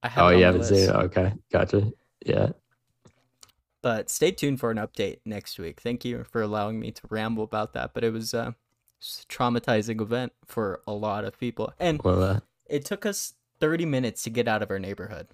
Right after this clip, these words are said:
Speaker 1: There were people walking their dogs still, and there was this Amazon
Speaker 2: Mm,
Speaker 1: driver.
Speaker 2: mm-hmm.
Speaker 1: This man was still <laughs> delivering packages, and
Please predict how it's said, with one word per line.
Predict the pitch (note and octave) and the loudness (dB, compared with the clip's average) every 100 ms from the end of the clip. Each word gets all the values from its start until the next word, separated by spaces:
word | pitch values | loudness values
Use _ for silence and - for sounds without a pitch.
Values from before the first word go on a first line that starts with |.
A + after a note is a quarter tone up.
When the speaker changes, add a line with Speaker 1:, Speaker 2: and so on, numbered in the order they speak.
| _ _ | _ _
Speaker 1:
There | - C3+ | -2 0
were | D3+ | 0
people | E3+ F#3+ D#3 | -2 -2 2
walking | B2+ B2 - | 2 2 -2
their | C3 G#2+ | -6 -4
dogs | G#2 G2+ A2 A#2 - | -2 -2 -2 -6 -10
still, | - - B2+ C3 B2+ | -10 -2 0 0 0
and | G#2+ G#2 G#2+ - _ _ _ | -4 -10 -14 -18 _ _ _
there | C#3+ | -2
was | D3+ | 0
this | C#3 B2+ - | -2 -4 -4
Amazon | C#3 F3+ E3 B2+ E2 | -4 -2 0 2 2
Speaker 2:
Mm, | |
Speaker 1:
driver. | F2 G2+ F#2 - | 0 -4 -4 -2
Speaker 2:
mm-hmm. | F2 F2+ F2+ - | 0 0 -2 -4
Speaker 1:
This | F#3 - | -6 -2
man | F3 F#3 | 0 0
was | C#3 | -2
still | - - E3+ | -4 2 2
<laughs> | E3 | 4
delivering | D#3+ F3+ D#3 D3+ | 4 4 2 -2
packages, | - C3+ - - C#3 C3 - - - - | 0 0 -2 -6 -6 -6 -10 -14 -6 0
and | G#3+ | 2